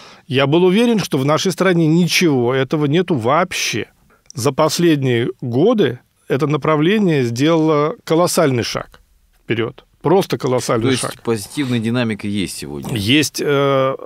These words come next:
Speaker 1: прекрасные, э, коляски, есть превосходные, э, э, компании, которые делают на большом, на ш-, на,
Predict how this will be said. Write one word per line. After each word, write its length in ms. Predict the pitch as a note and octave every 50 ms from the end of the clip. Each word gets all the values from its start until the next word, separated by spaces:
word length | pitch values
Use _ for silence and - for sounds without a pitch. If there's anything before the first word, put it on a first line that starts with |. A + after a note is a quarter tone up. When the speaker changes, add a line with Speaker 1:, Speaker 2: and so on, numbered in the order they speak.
| - - - A3+ - _ - C#3+
Speaker 1:
прекрасные, 880 | D#3 D#3 - - D3+ F3 F#3 E3+ - - - D3+ D3 D3 C#3+ C#3 D3 D#3
э, 360 | - C#3+ C3+ C3 B2+ B2 B2 B2
коляски, 680 | - D#3 D3 C#3+ C#3+ B2+ G#2+ - - - - - E3 - - - - - - - - F#2 - -
есть 420 | A#2+ G#2+ A#2 C3+ D3+ D#3 C#3+ -
превосходные, 1120 | - F3+ F#3 F3 F3 G3 F#3+ E3+ - - - G3 G3+ F#3 F3 F#3 F3+ F3+ F3 F3 F3+ F3+ F#3+
э, 400 | - - F3 E3 E3 E3 D#3+ D3+ - - - - - -
э, 340 | C4+ - - - - - D3 -
компании, 640 | - E3 D#3 D#3+ C#3 - E3+ E3+ E3+ E3+ E3+ D#3+ D3
которые 540 | - D3+ C#3 - - D#3 D3+ D#3 D3+ C#3+
делают 440 | C3+ C3 D#3 E3 D#3+ D#3+ D#3 C#3 - - - -
на 240 | - C3 B2+ C3 C#3+
большом, 580 | C3+ D3 E3+ F3+ D3 - - F#3+ E3+ D3 C#3 B2+
на 340 | C#3 D#3+ D3 C#3+ C#3+ E3 -
ш-, 160 | - - -
на, 460 | - E3+ D#3 C3+ C3+ C#3 D3 C#3+ -